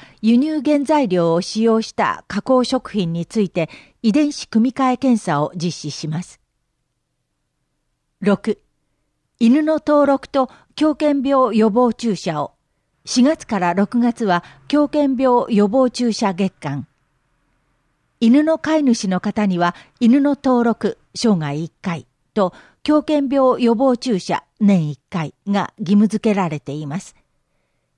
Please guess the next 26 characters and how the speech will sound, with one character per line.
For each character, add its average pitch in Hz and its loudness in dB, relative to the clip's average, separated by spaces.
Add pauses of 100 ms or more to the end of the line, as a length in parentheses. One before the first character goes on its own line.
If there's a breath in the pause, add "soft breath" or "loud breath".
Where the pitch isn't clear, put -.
(240)
犬 262 4
の 302 0
登 247 0
録、 208 -4 (240)
観 247 0
察 220 -4
の 196 -2
交 170 -2
付。 - -12 (760)
衛 294 2
生 277 -2
課 - -4
特 240 -2
別 285 -4
出 - -12
張 269 0
所 254 0
で 180 -2
受 190 -4
け - -6
付 - -8
け 170 -4
ま 160 -6
す。 - -20 (560)
費 285 2
用、 160 2